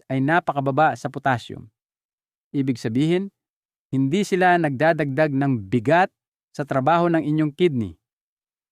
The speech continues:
Para bang nagbibigay sila ng tamis at nutrisyon ng hindi binibigla ang katawan.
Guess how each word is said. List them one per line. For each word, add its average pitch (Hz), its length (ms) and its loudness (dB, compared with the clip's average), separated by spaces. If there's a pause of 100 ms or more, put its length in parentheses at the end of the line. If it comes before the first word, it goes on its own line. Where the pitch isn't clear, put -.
(260)
Para 131 240 2
bang 180 240 2
nagbibigay 160 720 2
sila 175 320 4
ng 139 240 0
tamis 160 560 0 (640)
at 151 160 -2
nutrisyon 170 560 0
ng 156 100 2
hindi 147 380 0
binibigla 160 720 0
ang 131 100 -6
katawan. 139 560 -2